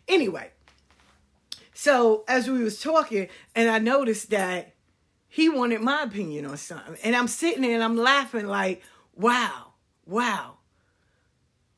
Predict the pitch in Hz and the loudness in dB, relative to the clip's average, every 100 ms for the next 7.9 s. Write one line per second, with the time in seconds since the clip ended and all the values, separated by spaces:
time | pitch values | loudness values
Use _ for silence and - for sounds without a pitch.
0 | - 220 254 233 226 262 311 277 226 226 | 0 4 6 6 2 4 6 4 2 0
1 | 220 - 285 262 247 220 220 226 208 214 | 0 0 -2 -2 -4 -2 -2 0 -2 -4
2 | 262 277 240 226 214 202 233 226 214 269 | -4 -4 -4 -4 -6 -6 -4 -4 -6 -8
3 | 208 147 131 - - _ _ - 247 269 | -8 -10 -14 -20 -20 _ _ 4 6 8
4 | 277 262 247 277 247 269 254 240 240 240 | 6 2 0 -2 -2 -2 -2 -2 0 0
5 | 233 214 214 185 - 196 143 131 - - | 2 0 0 -2 -4 -6 -6 -8 -14 -6
6 | 208 214 214 240 247 269 254 240 233 220 | -2 0 2 0 0 -2 -4 -4 -2 -2
7 | 202 185 190 185 175 165 143 156 135 | -4 -6 -4 -4 -4 -8 -10 -10 -12